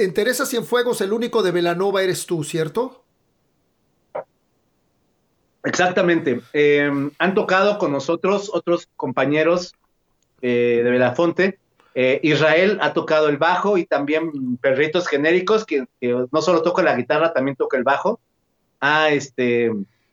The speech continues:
Speaker 2: se han unido en algún punto del, de, de la banda con,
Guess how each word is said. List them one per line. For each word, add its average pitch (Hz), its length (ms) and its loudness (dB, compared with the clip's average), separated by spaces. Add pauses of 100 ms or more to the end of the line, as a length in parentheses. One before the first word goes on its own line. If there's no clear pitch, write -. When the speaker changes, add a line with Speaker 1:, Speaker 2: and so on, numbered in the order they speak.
(420)
Speaker 2:
se - 140 -2
han 165 100 2
unido 175 300 4
en 180 80 2
algún 156 320 0
punto 165 300 0
del, 131 320 0
de, 113 560 0
de 120 80 0
la 127 120 2
banda 156 320 2
con, 120 340 -2